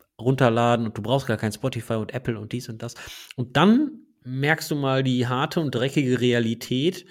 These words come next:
Und zwar geht's da in den Analytics-Bereich. Also auf der einen Seite ist das Podcasting super offen, basierend auf offenen Standards. Und auf der anderen Seite hat man keine Transparenz in den, in den Zahlen, in den Analytics. Das komplette Zahlen-Ökosystem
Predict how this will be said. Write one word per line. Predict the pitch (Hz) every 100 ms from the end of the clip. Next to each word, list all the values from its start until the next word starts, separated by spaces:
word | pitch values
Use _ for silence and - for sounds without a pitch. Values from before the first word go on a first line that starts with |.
| -
Und | -
zwar | - 135
geht's | 123 131
da | 127
in |
den | 123 117
Analytics-Bereich. | 117 110 104 107 - - 78 90
Also | 113 135
auf |
der | 147
einen | 185 247 190
Seite | 180 147
ist | 135
das | 131 -
Podcasting | - - 214 - - 147 143 139 127
super | 110 190 214 - 165 -
offen, | - - 247 339 - _
basierend | 127 117 156 180 170 -
auf | 117
offenen | 139 143 147 135 120 - _ -
Standards. | - - 127 160 196 190
Und | 143
auf | 139
der | 147 147
anderen | 208 202 143
Seite | 117 101 - 139 151 - _ _ _ _
hat | 143 -
man | 151 143
keine | - 175 190
Transparenz | 185 156 156 156 127 131 151 156 -
in | 127
den, | 123 117 113
in | 107
den | 104 101
Zahlen, | - 139 143 147 147
in | 120
den | 117 104
Analytics. | 101 95 117 160 - 135 131
Das | - -
komplette | 127 151 180 160
Zahlen-Ökosystem | - - 135 156 151 147 135 147 175 - 143 131 131 - 147 143 139